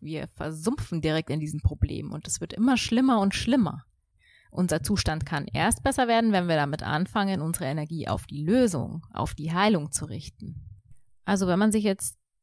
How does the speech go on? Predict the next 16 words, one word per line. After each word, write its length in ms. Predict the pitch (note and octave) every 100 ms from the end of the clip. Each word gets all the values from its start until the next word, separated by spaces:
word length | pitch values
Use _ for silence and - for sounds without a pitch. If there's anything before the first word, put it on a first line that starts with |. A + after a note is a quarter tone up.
| - -
die 160 | - G#3
ganze 280 | F3+ G#3+ G#3+
Zeit 220 | A3+ G3
mit 140 | G3
dieser 280 | G3 F#3+ F3+
Diagnose 760 | F3 F3+ E3 - F3+ C#4+ F4+ C#4+
befasst, 920 | F3+ - E3+ C#3+ F#3+ - - - - - - -
dann 260 | F#3+ F#3 F3+
richtet 380 | A3 G#3+ A#3
man 140 | F#3+ F3+
ja 100 | E3+
seinen 300 | D#3 D#3 E3
Fokus, 920 | - C#4 E4+ - D#3+ D#3+ - - - _ _ _ _ -
den 120 | F3+
man 160 | E3 E3
sowieso, 600 | D#3+ D#3+ E3 D#4 A#3+